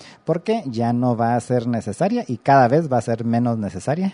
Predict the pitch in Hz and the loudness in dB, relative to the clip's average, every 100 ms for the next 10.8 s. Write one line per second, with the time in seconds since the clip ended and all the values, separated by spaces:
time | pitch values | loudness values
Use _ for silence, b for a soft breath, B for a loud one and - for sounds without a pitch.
0 | - 143 135 165 123 110 - 107 - - | -6 -6 -6 -6 -8 -10 -8 -8 -8 -12
1 | - 143 117 113 110 135 139 - 113 110 | -16 -6 -4 -2 -2 0 -2 -4 -8 -6
2 | 147 - 196 - - B B B 110 208 | -6 -8 -12 -14 -20 B B B -6 -4
3 | 226 131 110 107 123 120 117 117 123 139 | -4 -4 -6 -8 -8 -8 -6 -6 -6 -8
4 | 139 - 104 104 107 - 110 196 - - | -8 -10 -10 -8 -10 -6 -2 -2 -4 -18
5 | B B B B 190 262 254 151 135 123 | B B B B 0 0 0 0 2 0
6 | 117 113 170 165 110 110 127 117 113 110 | 0 -2 -2 -2 -4 -4 -4 -4 -4 -8
7 | B B B B - 123 117 117 117 - | B B B B -10 -8 -6 -6 -8 -6
8 | 110 110 135 - 139 131 120 113 107 101 | -6 -4 -6 -8 -8 -4 -2 -2 -2 -4
9 | 98 - B 131 123 - 104 - 107 101 | -6 -10 B -4 -4 -2 -6 -6 -12 -10
10 | 160 - 196 240 123 131 170 | -10 -6 -8 -8 -10 -8 -8